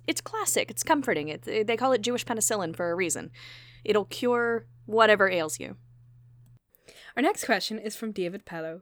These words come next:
Speaker 2: "Who you gonna call? Sincerely, though, has Ghostbusters helped or hindered the credibility of ghost detectives?" I haven't seen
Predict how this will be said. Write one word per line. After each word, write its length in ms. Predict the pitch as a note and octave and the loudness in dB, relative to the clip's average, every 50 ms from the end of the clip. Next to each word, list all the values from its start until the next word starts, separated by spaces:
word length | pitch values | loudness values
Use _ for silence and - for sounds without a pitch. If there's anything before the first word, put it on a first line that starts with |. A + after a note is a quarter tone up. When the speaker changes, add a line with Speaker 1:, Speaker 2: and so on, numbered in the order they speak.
| _ _ _ _ | _ _ _ _
Speaker 2:
"Who 120 | - G#4+ | 4 8
you 160 | C5 A4 F#4 | 10 10 10
gonna 160 | C4 C#4 B3+ - | 10 6 2 2
call? 420 | - - G#3 F#3+ F3 E3 F#3 - _ _ _ _ _ - | -2 -2 -4 -2 -4 -6 -8 -12 _ _ _ _ _ -12
Sincerely, 540 | - - D#4+ D#4 - A4 A4+ G#4 D#4 A#3+ G3+ | -6 -4 -2 2 6 6 6 6 6 4 0
though, 300 | F#3+ F#3+ F#3 F#3 G3 G#3+ _ | 0 -2 -4 -6 -8 -10 _
has 160 | - C4+ C4+ B3+ | -6 -6 -4 -2
Ghostbusters 800 | - D#4 G#4+ - - - B4 A4+ - - A4 G#4 G4 E4+ - | 0 -2 -2 0 2 2 2 2 2 0 0 0 0 0 -4
helped 440 | - - - C4+ G4+ A#4+ - - - _ - | -6 -4 0 0 0 -2 -4 -12 -20 _ -8
or 140 | - C4+ C#4 | -6 -4 -2
hindered 400 | C#4 E4 G4+ G4 D4 B3+ A3 - | -2 -2 -2 0 -2 -4 -4 -6
the 60 | B3 | -8
credibility 640 | - - A3 G#3+ G3+ - F#3 G3 G3 - G#3 F#3+ F3 _ - - - - - | -4 -4 -4 -4 -2 -4 -4 -6 -4 -6 -6 -8 -8 _ -16 -20 -20 -12 -10
of 160 | A#3 A3+ A3 | -10 -10 -6
ghost 240 | - C#4 D#4 - - | -4 -4 -4 -4 -4
detectives?" 640 | - A3+ G#3+ F#3 F3 - - E3+ E3+ G3 - - _ _ _ _ _ _ _ _ _ _ _ _ _ - | -8 -8 -6 -8 -8 -8 -8 -10 -10 -10 -14 -20 _ _ _ _ _ _ _ _ _ _ _ _ _ 2
I 340 | C#4 D#4+ G4+ A4 G4+ F4+ E4 - _ _ _ _ _ _ _ _ _ _ _ _ _ _ | 6 6 8 8 6 4 2 -2 _ _ _ _ _ _ _ _ _ _ _ _ _ _
haven't 460 | - - F#4+ F#4 E4 C#4 C4 - - | 2 6 8 8 8 6 0 -2 -2
seen 580 | - - - - F4+ G4+ A4 F4+ C4 A3 G#3+ | -2 0 2 2 4 4 4 4 2 0 -2